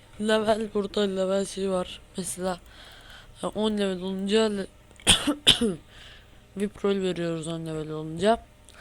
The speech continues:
E, şu anda mesela ben altı levelim. G T gezilerde iki level mesela, o on level olunca ona da vereceğiz. Burada ses kanalı, ses kanalları var.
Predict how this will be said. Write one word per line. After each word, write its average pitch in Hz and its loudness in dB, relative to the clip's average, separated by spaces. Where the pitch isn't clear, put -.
E, 165 -4
şu - -4
anda 180 -4
mesela 185 -4
ben 214 2
altı 196 -2
levelim. 170 -2
G 185 -4
T 180 -2
gezilerde 170 -2
iki 196 -6
level 165 -4
mesela, 160 -4
o 180 -2
on 180 -4
level 156 -6
olunca 165 -4
ona 180 -4
da 156 -4
vereceğiz. 165 -6
Burada 233 8
ses 240 2
kanalı, 220 -2
ses - -8
kanalları 190 -2
var. 170 -4